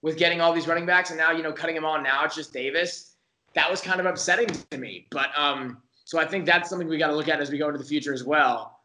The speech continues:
um, and making sure that he's, you know, everything that he can be and more, 'cause we're gonna need him. Like, I mean, he was slow to get up, and I'm like, "That's our whole season. That's, that's our whole team. That's our whole season. That's it. Like, th-, that's it." And, uh,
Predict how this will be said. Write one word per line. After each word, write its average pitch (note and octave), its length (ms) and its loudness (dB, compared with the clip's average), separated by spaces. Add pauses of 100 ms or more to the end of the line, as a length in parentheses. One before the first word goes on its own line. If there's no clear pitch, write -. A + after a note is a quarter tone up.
(240)
um, C3 240 -4
and C3 140 -6
making D3 260 0
sure D3+ 160 0
that C#3 140 0
he's, D3 360 2
you C#3+ 80 -2
know, C#3 140 2
everything C3+ 400 0
that C3 140 -4
he C#3 180 -4
can C#3+ 320 0
be C3+ 100 0
and B2+ 120 -2
more, D3+ 200 2
'cause C3 140 -6
we're D#3 80 2
gonna D3+ 220 2
need F#3 240 0
him. A2 320 -8 (320)
Like, B2+ 260 -8
I C#3+ 140 2
mean, D3 480 0 (160)
he G#3 160 2
was G#3+ 120 6
slow F#3+ 160 4
to F#3+ 60 4
get F3 140 6
up, F3+ 80 4
and F3 80 -2
I'm D#3+ 80 0
like, D3+ 160 2
"That's D3+ 180 2
our D3 80 0
whole D3 100 0
season. B2+ 480 -6
That's, C#3+ 180 -4 (200)
that's C#3+ 160 -2
our C#3 120 2
whole D3 140 4
team. E3+ 300 -2
That's D3+ 160 0
our C3+ 60 -2
whole D3 120 4
season. D#3 360 0
That's C#3 180 0
it. A2 240 -4
Like, B2 120 -8
th-, - 180 -2
that's B2+ 300 4 (140)
it." - 360 -8 (580)
And, D#3 320 0
uh, C3+ 300 6